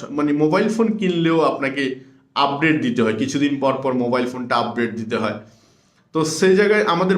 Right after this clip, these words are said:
ব্রেনটাকে আমরা কি আপডেট দিচ্ছি কিনা? পৃথিবী সব কিছু পরিবর্তন হচ্ছে, আমরা কি আমাদের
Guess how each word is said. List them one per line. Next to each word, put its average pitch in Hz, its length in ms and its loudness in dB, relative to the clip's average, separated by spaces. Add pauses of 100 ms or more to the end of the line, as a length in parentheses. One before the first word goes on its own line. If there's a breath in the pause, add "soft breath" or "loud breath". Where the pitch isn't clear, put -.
ব্রেনটাকে 226 440 4
আমরা 175 200 0
কি 170 120 -2
আপডেট 131 420 2
দিচ্ছি 110 280 -4
কিনা? 92 180 -4 (380 soft breath)
পৃথিবী 202 340 0 (160)
সব 196 200 0
কিছু 220 160 -4 (120)
পরিবর্তন 160 400 0
হচ্ছে, 139 300 -4
আমরা 135 240 0
কি 165 160 -6
আমাদের 165 340 -2